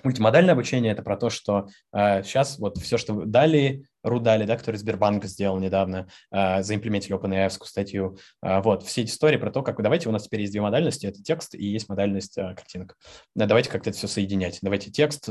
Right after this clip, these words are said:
соединим с картинками, текст со спичом соединим, картинки со спичом, вот это всё. И для этого появились там куча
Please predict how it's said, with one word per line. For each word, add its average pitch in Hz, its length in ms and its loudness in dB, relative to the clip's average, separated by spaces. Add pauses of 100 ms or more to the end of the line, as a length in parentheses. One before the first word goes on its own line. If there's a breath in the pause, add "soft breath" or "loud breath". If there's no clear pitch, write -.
соединим 101 400 -2
с - 60 -8
картинками, 101 480 -4
текст - 260 -4
со - 60 -10
спичом 139 360 -2
соединим, 104 440 0 (180 loud breath)
картинки - 400 -6
со 110 120 -12
спичом, 101 520 -2 (300 loud breath)
вот 101 100 -2
это 95 140 -2
всё. 87 320 -8 (180 loud breath)
И 107 260 2
для 107 160 4
этого 101 140 0
появились 98 380 -2
там 90 160 -10
куча 95 380 -8